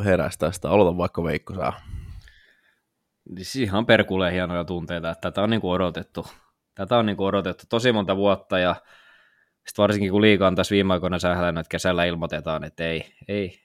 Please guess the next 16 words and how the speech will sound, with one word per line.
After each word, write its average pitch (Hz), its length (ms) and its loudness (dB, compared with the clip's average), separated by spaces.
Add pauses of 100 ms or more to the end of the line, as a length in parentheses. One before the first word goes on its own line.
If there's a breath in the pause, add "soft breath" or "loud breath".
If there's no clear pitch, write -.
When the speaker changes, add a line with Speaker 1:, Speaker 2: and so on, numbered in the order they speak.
(140)
Speaker 2:
ei 101 100 -6
oteta 90 300 -2
asiaa 87 260 -2
edes 85 140 -6
puheeksi, 85 400 -4
ja 80 40 -10
sit 85 140 -10
lokakuussa 82 520 -6
tässä 78 260 -12
sanotaan, 71 380 -14
että - 200 -18
joo, 78 260 -8
että - 360 -18 (240 soft breath)
palataan 82 460 -6
asiaan 76 460 -10
ja 73 120 -8